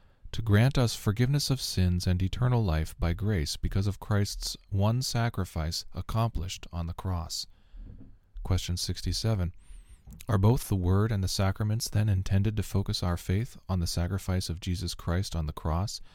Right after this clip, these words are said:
as the only ground of our salvation? Yes. In the gospel, the Holy Spirit teaches us, and by the holy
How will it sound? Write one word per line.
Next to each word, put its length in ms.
as 160
the 180
only 320
ground 380
of 80
our 160
salvation? 640
Yes. 600
In 140
the 60
gospel, 440
the 100
Holy 240
Spirit 400
teaches 380
us, 400
and 200
by 220
the 120
holy 340